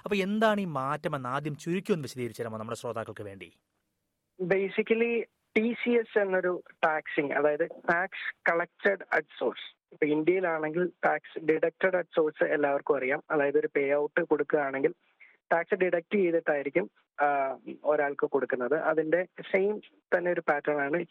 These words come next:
Speaker 2: ടി സി എസ്, tax collected at source എന്ന് പറയുന്നത്. അത് നേരത്തെ മുതൽ, ആ, ടി സി എസ് ആപ്ലിക്കബിൾ ആണ്. പക്ഷെ അതിന്റെ അകത്ത് ഈ ബജറ്റ് വഴി ഈ രണ്ടായിരത്തി,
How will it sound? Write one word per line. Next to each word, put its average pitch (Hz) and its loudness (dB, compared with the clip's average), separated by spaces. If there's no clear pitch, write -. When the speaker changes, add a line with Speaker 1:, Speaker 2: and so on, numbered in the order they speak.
Speaker 2:
ടി 175 -2
സി 170 -6
എസ്, 139 0
tax 156 0
collected 160 0
at 151 -4
source 135 -2
എന്ന് 135 -2
പറയുന്നത്. 110 -2
അത് 185 2
നേരത്തെ 190 0
മുതൽ, 214 0
ആ, 175 2
ടി 170 2
സി - 4
എസ് 180 2
ആപ്ലിക്കബിൾ 160 0
ആണ്. 127 -4
പക്ഷെ 160 0
അതിന്റെ 170 0
അകത്ത് 175 -2
ഈ 180 0
ബജറ്റ് 165 0
വഴി 185 2
ഈ 202 2
രണ്ടായിരത്തി, 160 0